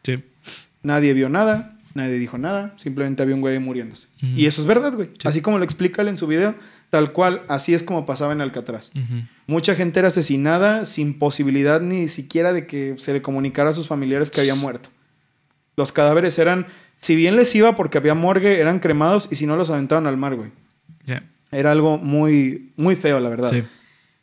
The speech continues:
Speaker 2: Eh, y hablando de aventar al mar, te voy a decir también que no era conveniente escaparse porque las aguas están contaminadísimas, güey. No era como que, "No, güey, todos los desechos de la prisión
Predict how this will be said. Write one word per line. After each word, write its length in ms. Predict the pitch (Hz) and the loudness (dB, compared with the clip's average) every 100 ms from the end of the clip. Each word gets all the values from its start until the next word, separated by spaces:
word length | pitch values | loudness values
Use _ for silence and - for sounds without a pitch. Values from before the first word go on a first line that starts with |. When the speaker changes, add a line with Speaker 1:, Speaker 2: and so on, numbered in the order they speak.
| - | 0
Speaker 2:
Eh, 240 | 147 151 160 | 2 4 4
y 60 | |
hablando 320 | 165 160 175 190 | 4 6 6 6
de 60 | |
aventar 340 | 190 151 147 156 | 6 4 4 4
al 100 | 165 | 4
mar, 400 | 175 185 185 - _ _ - | 4 2 -2 -12 _ _ 0
te 100 | 151 | 4
voy 100 | 160 | 4
a 20 | |
decir 200 | 160 160 | 4 4
también 260 | 165 165 165 | 4 2 2
que 80 | |
no 60 | 160 | 0
era 160 | 160 165 | 0 0
conveniente 440 | 156 139 139 139 | 0 0 -2 -2
escaparse 500 | 156 156 156 156 160 | -2 0 0 0 0
porque 260 | - 135 135 | -2 -4 -4
las 180 | 131 147 | -2 0
aguas 340 | 147 170 170 | 2 2 0
están 280 | 139 143 147 | -6 -4 -2
contaminadísimas, 1040 | 147 147 147 131 131 131 147 - 131 113 | 0 -2 -2 -4 -4 -2 -2 -2 -6 -8
güey. 180 | 107 104 _ _ _ | -12 -16 _ _ _
No 180 | 147 160 | -2 2
era 160 | 180 190 | 4 2
como 240 | 185 147 | 0 0
que, 120 | 139 | 0
"No, 180 | 139 185 | 0 2
güey, 160 | 190 147 | 2 2
todos 180 | 175 196 | 2 2
los 120 | 190 | 2
desechos 380 | 151 165 151 190 | 0 -2 0 2
de 80 | 185 | 2
la 120 | 151 | 0
prisión 460 | 135 139 170 226 | -4 -2 -2 -2